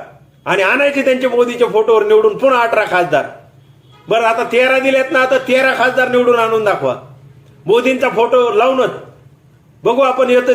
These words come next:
का निवडून. आणि तुमच्या ज्या तेवीस जागा आहेत ना, त्या पण टिकवून दाखवा, खरंच मोदींचा फोटो लावून निवडून येतात का तर. आणि अजितदादांना जे दिल्यात ना जागा, तर त्या देखील निवडून आणून दाखवा.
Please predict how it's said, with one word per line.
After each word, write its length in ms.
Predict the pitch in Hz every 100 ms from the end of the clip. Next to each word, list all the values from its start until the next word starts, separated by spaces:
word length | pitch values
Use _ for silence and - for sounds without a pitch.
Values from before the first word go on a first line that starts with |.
| -
का 60 | 220
निवडून. 380 | 196 175 143 120 - - -
आणि 120 | 151 -
तुमच्या 260 | 214 262 254
ज्या 100 | 247
तेवीस 400 | 247 262 269 254
जागा 240 | 254 262
आहेत 100 | 254
ना, 120 | 254 254
त्या 160 | 254
पण 220 | 262 254
टिकवून 400 | - 196 440 285
दाखवा, 340 | 247 208 160 131 - - _ _ _ _ -
खरंच 260 | 220 269 262
मोदींचा 420 | 247 247 247 254
फोटो 260 | 220 226
लावून 220 | 233 240 226
निवडून 300 | 247 240 226
येतात 260 | 208 185 156
का 100 | 131
तर. 140 | 123 - - - _ - - -
आणि 160 | 156
अजितदादांना 640 | 175 202 240 233 226 233 233
जे 120 | 226
दिल्यात 240 | 214 233 254
ना 100 | 262
जागा, 540 | 220 214 214 175 135 - - - - _
तर 60 | 156
त्या 260 | - 226 247
देखील 320 | 262 262 269
निवडून 320 | 262 262 254
आणून 260 | 240 240 220
दाखवा. 320 | 190 156